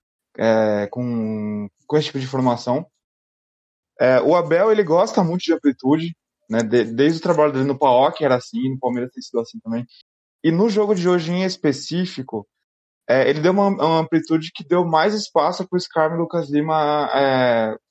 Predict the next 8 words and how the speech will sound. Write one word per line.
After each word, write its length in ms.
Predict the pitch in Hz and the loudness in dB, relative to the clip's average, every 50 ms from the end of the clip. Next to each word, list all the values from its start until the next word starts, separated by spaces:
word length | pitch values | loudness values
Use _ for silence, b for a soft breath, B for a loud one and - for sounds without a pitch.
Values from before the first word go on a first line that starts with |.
| _ _ - | _ _ -6
a-, 320 | - 107 - 113 123 - 139 | -4 -2 2 2 2 2 2
agirem 340 | 143 127 151 151 175 175 156 | 0 2 0 0 0 0 0
ali 140 | 156 165 | -2 -2
na 80 | 165 165 | -2 -4
entre-, 260 | 170 156 175 185 175 | -4 -2 -2 -2 -2
nas 160 | 147 151 147 | -2 -4 -4
entrelinhas, 600 | 147 160 151 170 180 170 151 143 135 123 110 101 - _ | -4 -6 -2 -2 -2 0 0 -2 -2 -4 -4 -6 -10 _
né? 100 | 208 | -20